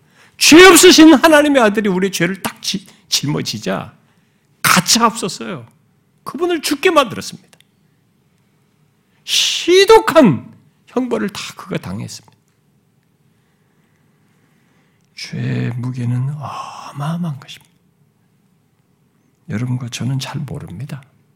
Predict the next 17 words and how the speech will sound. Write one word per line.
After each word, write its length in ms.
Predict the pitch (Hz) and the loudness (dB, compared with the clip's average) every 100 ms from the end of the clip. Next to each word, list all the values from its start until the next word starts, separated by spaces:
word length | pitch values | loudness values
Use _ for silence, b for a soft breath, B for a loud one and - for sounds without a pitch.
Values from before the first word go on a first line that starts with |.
| _ _ _ _ _ _ | _ _ _ _ _ _
지금 300 | - - 113 | -20 -14 -12
이 40 | 107 | -10
세상에 240 | 120 123 | -10 -10
사는 260 | 110 123 113 | -10 -8 -4
동안 180 | 110 | -4
제가 160 | 107 107 | -4 -6
이렇게 180 | 104 110 | -6 -8
설명을 420 | - 151 147 131 | -6 -2 -2 -2
하니까 340 | 123 139 139 131 B B B | -4 -4 -8 -10 B B B
조금은 500 | - - - 85 78 | -20 -20 -16 -12 -12
감은 420 | 76 - 87 139 165 | -12 -12 -8 -6 -4
잡을지 360 | 135 120 117 | -6 -8 -8
모르지만 720 | 143 87 104 113 143 101 98 - b b b b b _ | -10 -10 -8 -4 -2 -2 -6 -14 b b b b b _
이 260 | 110 113 107 | -10 -8 -8
죄의 580 | - 104 107 110 110 - | -8 -6 -4 -4 -6 -8
어마어마한 840 | 107 113 117 113 113 104 110 98 | -6 -4 -4 -4 -4 -4 -6 -8
무게는 640 | 95 95 98 101 175 85 | -14 -10 -6 -4 -4 -6